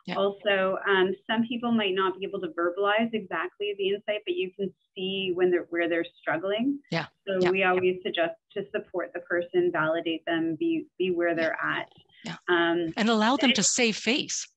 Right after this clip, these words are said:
Speaker 1: as well. You know,
Speaker 2: Yeah.
Speaker 1: when we do the cognitive testing, and I, I'm pretty sure the person's <laughs> not gonna do so well, um, but I see that they're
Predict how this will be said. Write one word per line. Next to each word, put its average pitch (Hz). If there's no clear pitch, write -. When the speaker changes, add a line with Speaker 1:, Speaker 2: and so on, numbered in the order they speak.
Speaker 1:
as 202
well. 196
You 180
know, 190
Speaker 2:
Yeah. 220
Speaker 1:
when 214
we 226
do 247
the 240
cognitive 247
testing, 196
and 185
I, 175
I'm 170
pretty 247
sure 208
the 165
person's 180
<laughs> 165
not -
gonna 226
do 185
so 180
well, 165
um, 165
but 165
I 165
see -
that 165
they're 151